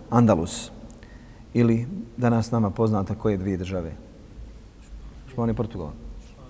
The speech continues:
Kaže, pa im je rekao da dođu od strane mora, a onda je napisao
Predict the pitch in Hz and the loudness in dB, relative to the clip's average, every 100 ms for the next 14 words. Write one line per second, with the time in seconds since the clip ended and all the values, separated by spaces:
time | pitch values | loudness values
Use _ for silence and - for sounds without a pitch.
0 | - - - - - - - - - - | -18 -18 -18 -18 -20 -20 -20 -20 -20 -20
1 | - - - - - - - - 151 151 | -16 -14 -14 -16 -18 -20 -20 -2 6 6
2 | 143 131 - 139 123 127 127 147 139 120 | 6 4 0 4 6 8 8 8 8 6
3 | 117 139 120 120 110 120 113 123 123 127 | 8 8 6 4 2 0 2 4 6 6
4 | 117 95 82 127 131 131 120 - - - | 6 2 -2 2 4 6 6 2 -4 -14
5 | - - - - 107 123 127 110 110 107 | -16 -16 -18 -6 2 4 6 6 4 2
6 | 104 117 123 - 127 104 | 0 0 2 4 4 4